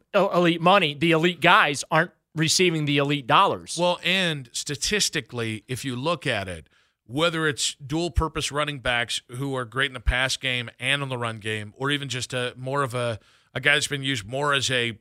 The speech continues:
Speaker 2: a bowling ball of a <laughs> running back in Nick Chubb,
Speaker 1: Yeah.
Speaker 2: there is a glut of guys that have seven, eight, nine thousand yards, and that's their career.
Speaker 1: You wonder what the other motivation for the Browns is to resolve this Nick Chubb thing?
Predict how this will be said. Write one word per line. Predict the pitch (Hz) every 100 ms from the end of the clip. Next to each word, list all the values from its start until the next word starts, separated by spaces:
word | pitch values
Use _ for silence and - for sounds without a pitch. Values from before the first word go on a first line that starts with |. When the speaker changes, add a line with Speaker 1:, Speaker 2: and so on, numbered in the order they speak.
| -
Speaker 2:
a | 120
bowling | 101 - 143 151 156
ball | 127 127 131
of | 117
a |
<laughs> |
running | 120 160 190
back | 160 151 -
in | 127
Nick | 131 -
Chubb, | - 202 180 127 120
Speaker 1:
Yeah. | 131 123 117 _ -
Speaker 2:
there | 120 180 185
is | 147
a | 156 139 113
glut | - 135 170 180
of | 151 110
guys | 131 113 92 73 - -
that | 131 123
have | 135 135 127 110
seven, | - - 156 156 156 156 -
eight, | 143 143 139
nine | 120 120 131 143
thousand | 123 123 123 113 113
yards, | 117 123 107 90 85 -
and | 131 123
that's | 123 127 -
their | 127 107
career. | 120 104 92
Speaker 1:
You | 170
wonder | 262
what | 311
the | 202
other | 170 180
motivation | 175 175 175 180
for | 165
the | 139
Browns | 135 143 151
is | 151 151 -
to | - 139 127
resolve | 127 135 151 139 131
this | 143
Nick | 151 135
Chubb | - 143 139
thing? | 156 147 151